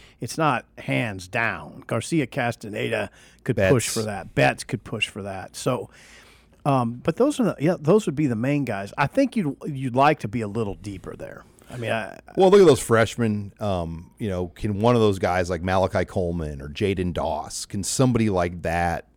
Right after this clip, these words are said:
Speaker 2: get some snaps next year? I mean, that
Speaker 1: Those
Speaker 2: would
Speaker 1: are the
Speaker 2: be
Speaker 1: two that you'd bet on, right?
Speaker 2: Right.
Speaker 1: Malachi Coleman, Jaden Doss.
Speaker 2: Demetrius Bell's pretty good, too. I mean, they're, Jeremiah Charles and Jalen Lloyd and Bryce Turner, I look at them as more developmental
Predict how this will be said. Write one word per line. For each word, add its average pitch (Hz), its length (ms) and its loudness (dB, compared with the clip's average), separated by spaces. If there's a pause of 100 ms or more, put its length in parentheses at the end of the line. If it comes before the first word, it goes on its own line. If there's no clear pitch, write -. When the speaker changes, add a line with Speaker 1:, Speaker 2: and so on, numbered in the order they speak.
(140)
Speaker 2:
get 98 220 -4
some 117 140 -4
snaps 113 420 -8
next - 220 -14
year? 87 80 -4
I - 20 -4
mean, 92 80 -2
that 107 80 6
Speaker 1:
Those - 140 8
Speaker 2:
would 101 60 4
Speaker 1:
are 156 80 6
the - 20 -2
Speaker 2:
be - 40 -4
Speaker 1:
two 220 220 6
that 147 100 4
you'd 123 200 -2
bet 147 240 10
on, 90 220 -4
right? 92 280 -8
Speaker 2:
Right. 85 300 0 (720)
Speaker 1:
Malachi 120 580 0
Coleman, 113 500 -4
Jaden 101 380 -8
Doss. 95 480 -8
Speaker 2:
Demetrius 185 420 0
Bell's - 320 2
pretty 104 240 -2
good, 87 240 -2
too. 80 380 -6
I - 40 -14
mean, 110 160 0
they're, 151 220 2 (720)
Jeremiah 175 380 6
Charles 127 640 4 (540)
and 110 120 -2
Jalen 113 400 2
Lloyd 101 440 2 (340)
and 98 120 -6
Bryce 98 300 0
Turner, 104 300 0
I 117 140 4
look 135 160 4
at 107 60 0
them 101 140 0
as 87 120 -6
more 95 180 -4
developmental 87 960 -6